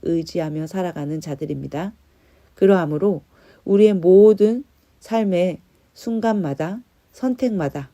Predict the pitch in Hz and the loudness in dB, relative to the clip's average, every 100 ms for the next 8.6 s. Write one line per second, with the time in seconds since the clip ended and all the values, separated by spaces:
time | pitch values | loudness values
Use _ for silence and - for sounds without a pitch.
0 | _ _ _ _ _ - 190 175 170 170 | _ _ _ _ _ -8 -4 -2 -2 -4
1 | 175 - _ _ _ - 202 208 190 139 | -8 -14 _ _ _ -12 -8 -4 -4 -6
2 | 147 185 151 _ _ _ _ 220 226 - | -8 -8 -10 _ _ _ _ 6 6 4
3 | 165 175 - 156 147 143 143 _ _ _ | -4 -6 -6 -6 -6 -8 -14 _ _ _
4 | _ _ 175 165 156 180 185 _ - 165 | _ _ -6 -4 -4 -4 -8 _ -6 -2
5 | 170 165 165 180 175 165 170 202 - _ | 0 0 -2 -4 -8 -6 -4 -4 -6 _
6 | _ _ _ - 185 180 165 156 - 147 | _ _ _ -8 -2 2 2 0 -6 2
7 | 196 254 _ _ _ - 196 190 190 196 | 2 2 _ _ _ -4 0 2 2 2
8 | 190 165 - 170 214 147 | 2 -2 -8 -4 -4 -6